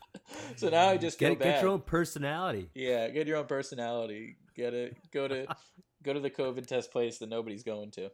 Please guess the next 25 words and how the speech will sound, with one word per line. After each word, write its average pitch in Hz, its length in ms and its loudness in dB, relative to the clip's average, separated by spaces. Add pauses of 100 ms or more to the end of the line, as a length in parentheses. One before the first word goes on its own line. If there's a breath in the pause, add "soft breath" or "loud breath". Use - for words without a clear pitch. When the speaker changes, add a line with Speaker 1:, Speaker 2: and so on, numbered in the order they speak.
(480 soft breath)
Speaker 2:
Well, 123 100 8
it's, - 140 2
Sha-, 135 260 4 (200)
it's - 260 -16
funny 147 160 4
you 123 80 6
bring 120 160 4
that 107 140 4
up. 135 200 4 (240)
Uh, 107 120 -12 (280)
I, 117 220 2
I 120 80 2
got 131 160 4
tested 120 320 2
today. 113 380 4
If 92 140 -4
anyone 123 320 6
needs 113 220 2
a, 107 100 2
a 98 140 -4
place - 420 -2
with 107 140 -4
a 98 60 0
shorter 139 320 6
line, 95 380 0